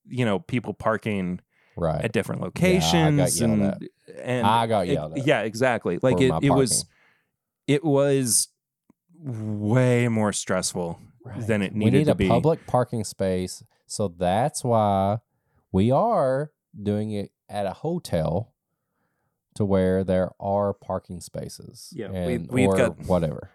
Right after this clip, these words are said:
Speaker 1: we've got calls we need to make after the, uh, <laughs> after we get done recording
Speaker 2: Yeah.
Speaker 1: as well. Um, but I think I,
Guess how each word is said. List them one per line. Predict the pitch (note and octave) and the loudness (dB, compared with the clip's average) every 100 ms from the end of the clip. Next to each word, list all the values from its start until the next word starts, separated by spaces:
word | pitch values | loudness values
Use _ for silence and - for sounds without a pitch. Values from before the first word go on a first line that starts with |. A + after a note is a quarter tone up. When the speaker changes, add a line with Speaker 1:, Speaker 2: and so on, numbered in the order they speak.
| _ | _
Speaker 1:
we've | B2+ | -2
got | B2+ E2 | -2 0
calls | A2 F#2+ G#2 | 2 2 0
we | |
need | F#2+ F2+ | -2 -2
to | |
make | F2 F2 F#2 | -2 -4 -4
after | E2+ - F2 E2 | -6 -6 -8 -8
the, | E2+ D#2+ | -8 -8
uh, | D#2 E2+ _ - - | -8 -12 _ -20 -6
<laughs> | C#3+ - _ - - - | -6 -6 _ -20 -10 -6
after | G2+ G2+ | -2 -2
we | |
get | F#2+ F2 | -2 -2
done | F2+ F2 | -2 -2
recording | E2+ E2+ D#2+ - - | -4 -8 -8 -12 -14
Speaker 2:
Yeah. | E2+ - - | -18 -16 -8
Speaker 1:
as | F#2+ C#3 | -6 -4
well. | E2 - - - - - | -6 -8 -18 -20 -20 -4
Um, | B2 G#2 F#2+ - - _ - | -2 0 -2 -4 -14 _ 0
but | B2 F#2+ - - _ _ _ _ _ - | 0 0 -4 -20 _ _ _ _ _ -2
I | B2 B2+ | -2 -2
think | - D3 D3 - | -2 0 0 0
I, | C#3 | -2